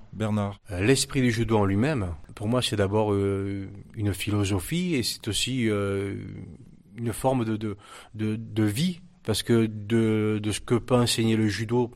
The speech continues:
Speaker 2: mettons pour les enfants, pour le côté éducatif, ça leur permet aussi après dans la vie de pouvoir être, euh, canalisés et de mettre en pratique ce qu'on leur apprend pour le respect,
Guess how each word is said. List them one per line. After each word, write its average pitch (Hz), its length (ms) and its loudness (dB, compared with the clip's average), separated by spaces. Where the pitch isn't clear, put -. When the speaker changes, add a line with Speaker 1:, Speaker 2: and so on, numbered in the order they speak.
Speaker 2:
mettons 104 360 -2
pour - 140 -4
les 101 160 2
enfants, 101 300 2
pour 101 120 -6
le 98 60 0
côté 101 300 -4
éducatif, 98 580 -4
ça 123 200 2
leur 120 160 0
permet 131 280 4
aussi 113 320 2
après 110 220 2
dans 104 160 2
la 98 160 4
vie 131 320 -6
de 113 160 -2
pouvoir 117 480 0
être, 110 340 -2
euh, 101 560 0
canalisés 117 1120 2
et 113 60 -2
de 110 240 -2
mettre 117 340 2
en 113 80 2
pratique 107 420 -6
ce - 120 -4
qu'on 104 180 -2
leur 101 160 0
apprend 123 340 -2
pour 113 160 -2
le 107 80 4
respect, 113 600 0